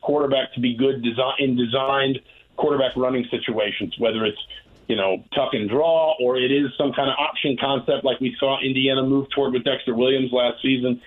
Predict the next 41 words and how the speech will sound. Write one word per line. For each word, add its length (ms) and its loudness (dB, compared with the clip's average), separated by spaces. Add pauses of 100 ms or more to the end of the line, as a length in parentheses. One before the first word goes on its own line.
(920)
I 160 -2
think 200 0
that 160 2 (100)
if 120 -4
you 100 -2
talk 220 0
about 200 0
differences 440 -2
between 340 -2
the 140 -2
two, 320 2
I 120 0
think 240 -4
there 120 2
are 60 2
moments 540 2 (100)
where 160 0
Brendan 400 0
Sorsby 400 0
looks 200 -2
a 20 -2
little 180 2
bit 140 -2
better 180 2
in 60 -2
the 80 -6
pocket. 560 -2
I 100 2
think 240 -2
there 140 2
are 60 -2
definitely 400 0
moments 300 0
where 80 -2
Taven 340 0
Jackson 360 0
looks 160 -2
better 240 2
on 180 -2
the 60 0
run. 480 -2